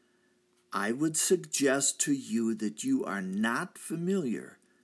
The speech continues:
with the book of Psalms. These writings are filled with the man and his supplications with his God. Argumentative?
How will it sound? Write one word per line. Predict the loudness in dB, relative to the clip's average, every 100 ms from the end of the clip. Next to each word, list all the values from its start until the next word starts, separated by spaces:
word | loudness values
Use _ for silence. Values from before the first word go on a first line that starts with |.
| _ _
with | -8 -6
the | -6
book | -6 -4
of | -2 0
Psalms. | 0 2 0 -2 -8 -8 -8 -12 _ _ _ _ _ _ _ _ _ _ _ _ _ -4
These | 0 0 0 2
writings | 0 2 0 0 0 -2 -4
are | -6 -8
filled | -8 0 8 10 10 6 2
with | 2 2 2
the | -2
man | 0 0 0 -2 -4
and | -4 -2
his | -2 -2
supplications | 0 -2 -2 -4 0 2 2 0 -4 -4 2
with | 2 2
his | -2 -2
God. | -2 -2 -2 -6 -10 -18 _ _ _ _ _ _ _ _ _ 0
Argumentative? | 2 4 2 2 4 4 6 4 2 -4